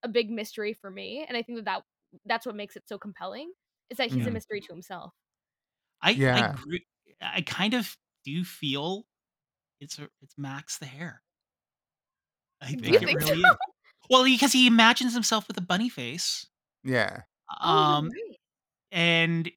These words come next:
Speaker 3: I, I, and, you know, he, the, all these works tie in, like, so he, I'll, when we get later on in the roundtable, I'll talk about some of his other works, but I think he's,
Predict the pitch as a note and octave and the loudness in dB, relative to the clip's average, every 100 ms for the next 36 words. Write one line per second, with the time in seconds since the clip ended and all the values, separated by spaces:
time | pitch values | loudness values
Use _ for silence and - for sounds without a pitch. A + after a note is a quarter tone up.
0 | _ E3 G3 G3 G3+ F3+ F3 D3+ - _ | _ -2 0 -2 0 0 0 -2 -10 _
1 | _ F3+ D#3 D3 D#3+ - _ G3 _ _ | _ -6 -4 -6 -12 -20 _ _ _ _
2 | _ _ _ _ _ G3+ G#3 F#3+ G3 F#3 | _ _ _ _ _ -4 -2 -2 2 4
3 | F#3 G#3 G3+ F3+ F#3 F#3 - - E3+ D#3 | 4 4 0 2 0 0 -10 -4 -2 0
4 | E3+ C#3+ A#2 C#3 C#3 C#3 - D#3+ E3 E3 | 0 -2 -6 -10 -12 -12 -14 -10 -4 -2
5 | E3 - _ _ D3+ E3+ - F#3 F3+ F3+ | -4 -8 _ _ -8 -8 -10 -6 -2 0
6 | F3 F3 - D#3 E3 E3 D#3+ D#3+ C#3+ C#3+ | 0 -2 -6 -4 -2 2 2 2 0 -2
7 | D3+ D3+ D3+ C#3 C3+ - B2+ C3+ D3+ C3+ | -2 -2 -4 -4 -6 -10 -12 -6 -6 -6
8 | D3+ C#3 D#3 C3+ B2+ C3 G3 A#3+ F3 C3 | -10 -12 -10 -12 -14 -8 -4 -4 -4 -6
9 | - - _ _ _ _ _ _ - E3+ | -10 -20 _ _ _ _ _ _ -4 0
10 | E3 E3+ D#3+ B3+ D#4 E4 E4+ D4+ D4+ D#4 | 0 2 2 2 -2 -4 -4 0 0 0
11 | C#4+ - | -2 -6